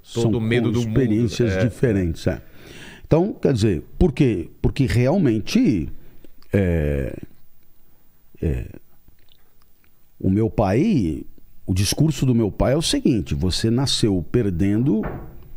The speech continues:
Speaker 1: o, a vida passou do primeiro pro segundo tempo, você tá perdendo de cinco a zero, e assim, se você não jogar bola, né, o mundo te atropela.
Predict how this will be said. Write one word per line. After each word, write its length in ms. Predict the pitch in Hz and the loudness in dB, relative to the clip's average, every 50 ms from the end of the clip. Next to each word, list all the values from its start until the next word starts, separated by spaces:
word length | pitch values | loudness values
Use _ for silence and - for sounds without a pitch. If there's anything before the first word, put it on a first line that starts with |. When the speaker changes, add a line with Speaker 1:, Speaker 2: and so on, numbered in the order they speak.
| - - - - - - - - - - - - - - | -12 -12 -12 -14 -14 -12 -12 -12 -12 -12 -12 -12 -12 -12
Speaker 1:
o, 400 | - - 87 85 76 64 64 - - - - - - - - - - - - - - - - - - | -8 -6 -4 -4 -4 -6 -8 -12 -14 -16 -16 -18 -20 -20 -20 -20 -20 -18 -16 -16 -16 -16 -16 -12 -6
a 80 | - 92 | -4 -2
vida 400 | 90 82 107 117 110 110 107 92 - - - - - - - - - - - - - - - | 0 2 2 2 2 0 -2 -2 -6 -10 -16 -16 -16 -16 -18 -20 -20 -20 -18 -16 -12 -6 -2
passou 320 | - 104 104 - - 120 | 0 0 0 0 0 2
do 120 | 110 110 92 | 2 2 2
primeiro 360 | - 110 101 104 107 101 101 | 2 2 2 2 2 0 0
pro 140 | - - - | -2 -4 -2
segundo 340 | - 113 101 107 113 127 | 0 0 2 2 2 2
tempo, 280 | 127 - - 127 - - | 0 0 0 0 0 0
você 60 | - | 0
tá 100 | - 143 | 0 0
perdendo 360 | 123 - 127 107 95 110 110 95 | 2 2 2 2 2 0 0 0
de 40 | - | -2
cinco 320 | - - 107 104 - 165 | 0 0 0 0 0 0
a 60 | 165 | 0
zero, 460 | 135 104 104 113 117 131 202 254 - 160 - | 2 2 2 2 2 0 0 -2 -4 -4 -2
e 80 | 160 | -2
assim, 520 | - - - 131 98 82 76 73 80 - - - - | -2 2 2 2 2 2 -2 -4 -4 -6 -8 -12 -10
se 180 | - - 110 | -4 -2 -2
você 280 | 98 87 90 80 - 110 | 0 0 0 0 0 2
não 160 | 120 131 127 | 2 2 2
jogar 260 | 120 117 107 101 92 | 2 2 2 0 2
bola, 640 | 92 92 101 101 113 139 180 208 220 - - - - - - - - - - - - | 2 2 2 2 2 2 2 2 0 0 -2 -2 -4 -6 -6 -8 -10 -10 -12 -12 -8
né, 300 | - 82 87 117 165 175 - - | -6 -2 -2 -2 -2 -2 -6 -6
o 100 | - 92 | -2 0
mundo 280 | 92 92 98 110 117 143 | 2 2 2 2 2 0
te 120 | 127 - 170 | 2 0 0
atropela. 680 | - - 185 165 - - 117 95 85 76 71 69 | 2 2 2 2 2 2 0 2 0 -2 -4 -8